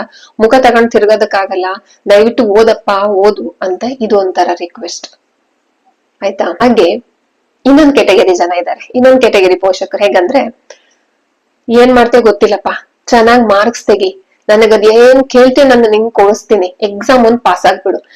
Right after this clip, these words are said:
ನೀನ್ ಏನ್ ಕೇಳ್ತೀಯೋ ಅದನ್ನ ಕೊಡ್ತೀನಿ" ಅಂತ ಆಮಿಷ ಒಡ್ಡು ಅಂತ ಒಂದಿಷ್ಟು ಜನ ಪೋಷಕರು. ಅಷ್ಟಕ್ಕೆ ಮುಗೀತಾ? ಇನ್ ಕೆಲವ್ರು ಇದ್ದಾರೆ, ಈ ತರ ಮಾರ್ಕ್ಸ್ ತೆಗ್ದ್ರೆ ನಿಂಗೆ ಯಾವ ಕಾಲೇಜಲ್ಲಿ ಸೀಟ್ ಸಿಗತ್ತೆ? ಎಲ್ಲೂ ಕಾಲೇಜಲ್ಲಿ ಸೀಟ್ ಸಿಗಲ್ಲ.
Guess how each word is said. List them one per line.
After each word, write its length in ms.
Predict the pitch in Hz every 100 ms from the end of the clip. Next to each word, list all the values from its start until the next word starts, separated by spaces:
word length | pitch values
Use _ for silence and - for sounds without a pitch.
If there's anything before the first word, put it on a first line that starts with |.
| _ 220
ನೀನ್ 180 | 214
ಏನ್ 220 | 214 254 269
ಕೇಳ್ತೀಯೋ 320 | 254 254 285
ಅದನ್ನ 220 | - 220
ಕೊಡ್ತೀನಿ" 420 | 214 208 220 208
ಅಂತ 140 | 190 196 -
ಆಮಿಷ 420 | 196 226 254 254
ಒಡ್ಡು 360 | 226 220 185 196
ಅಂತ 260 | 180 180 220
ಒಂದಿಷ್ಟು 420 | 233 202 185 - 214
ಜನ 180 | 349 208 269 -
ಪೋಷಕರು. 460 | 190 185 - - - _ _ _ _ -
ಅಷ್ಟಕ್ಕೆ 360 | 208 - 254
ಮುಗೀತಾ? 640 | 247 233 233 233 233 220 - _ _ _ -
ಇನ್ 220 | 320 320
ಕೆಲವ್ರು 440 | 277 233 240 214
ಇದ್ದಾರೆ, 500 | 226 202 185 180 294 _ _ _ _ _ - _ _ _ -
ಈ 320 | 233 277 285
ತರ 100 | 254
ಮಾರ್ಕ್ಸ್ 420 | 240 220 214 269 -
ತೆಗ್ದ್ರೆ 300 | 220 214 247
ನಿಂಗೆ 180 | 214
ಯಾವ 100 | 202
ಕಾಲೇಜಲ್ಲಿ 500 | 208 - 220 208 214
ಸೀಟ್ 180 | 427 302
ಸಿಗತ್ತೆ? 580 | - 208 - 202 196 208 _ _ _ _ _ _ -
ಎಲ್ಲೂ 440 | 214 240 254 262
ಕಾಲೇಜಲ್ಲಿ 520 | 285 - 226 226 226 226
ಸೀಟ್ 180 | 214
ಸಿಗಲ್ಲ. 320 | 220 226 208